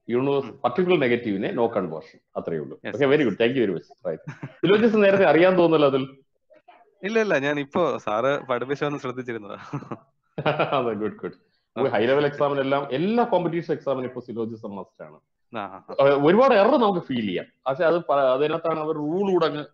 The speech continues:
Speaker 1: പറഞ്ഞു വെച്ചിരിക്കുകയാണെന്നുള്ളതേ ഉള്ളൂ. കുറച്ച് റൂൾ കൂടെ സപ്പോർട്ട് ചെയ്ത് ചിത്രവും കൂടെ രണ്ടും കൂടെ ഒരുമിച്ച് ഒന്ന് parallel ആയിട്ട് വരികയാണെങ്കിൽ പിന്നെ എന്ത് ചോദ്യം നമുക്ക് കിട്ടും? ഓക്കെ, ഇത് compulsory ക്വസ്റ്റ്യൻ ആണ്.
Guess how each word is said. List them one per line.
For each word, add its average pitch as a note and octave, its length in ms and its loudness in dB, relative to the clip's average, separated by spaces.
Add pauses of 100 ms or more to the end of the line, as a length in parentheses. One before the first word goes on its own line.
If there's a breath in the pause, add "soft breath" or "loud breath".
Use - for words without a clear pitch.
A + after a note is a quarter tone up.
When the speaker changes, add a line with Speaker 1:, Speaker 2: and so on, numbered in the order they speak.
Speaker 1:
പറഞ്ഞു C3 200 -6
വെച്ചിരിക്കുകയാണെന്നുള്ളതേ G2+ 840 -20
ഉള്ളൂ. - 240 -20 (720)
കുറച്ച് A#2+ 220 0
റൂൾ C3+ 240 2
കൂടെ E3 380 4
സപ്പോർട്ട് C#3+ 340 -2
ചെയ്ത് D3+ 180 -2
ചിത്രവും C#3+ 340 0
കൂടെ D#3+ 220 2 (520)
രണ്ടും F3+ 300 4
കൂടെ B3+ 120 6
ഒരുമിച്ച് G3+ 280 2
ഒന്ന് F#3+ 140 0
parallel D#3+ 280 4
ആയിട്ട് E3 160 2
വരികയാണെങ്കിൽ C#3+ 340 0
പിന്നെ C#3 140 -4
എന്ത് D3 200 -4
ചോദ്യം C#3 280 -2
നമുക്ക് G#2+ 200 -8
കിട്ടും? D#2+ 240 -20 (1120)
ഓക്കെ, G#2 160 -6
ഇത് C#3 440 -6 (400)
compulsory A2+ 360 -2
ക്വസ്റ്റ്യൻ B2 320 -4
ആണ്. C#3+ 240 -4